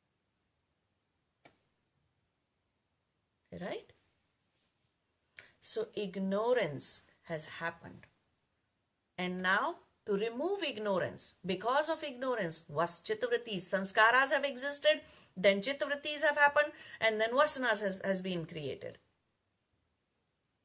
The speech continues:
Because of ignorance. So ignorance has to be removed.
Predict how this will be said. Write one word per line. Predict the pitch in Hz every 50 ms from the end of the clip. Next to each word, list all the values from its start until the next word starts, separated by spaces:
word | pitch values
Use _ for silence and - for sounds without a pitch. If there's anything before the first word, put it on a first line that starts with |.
| _ _ _ _ _ _ _ _ _ _ _ _ _ _ _ _ _ _ _ -
Because | 151 165 165 165 - 190 196 208 202 202
of | 220 247 311 330 - -
ignorance. | - 175 160 160 156 156 160 160 160 156 143 120 117 -
So | - 196
ignorance | 202 196 202 208 240 277 330 370 381 339
has | 339 330 330 -
to | - 262
be | 262 285
removed. | 277 269 254 254 254 254 254 -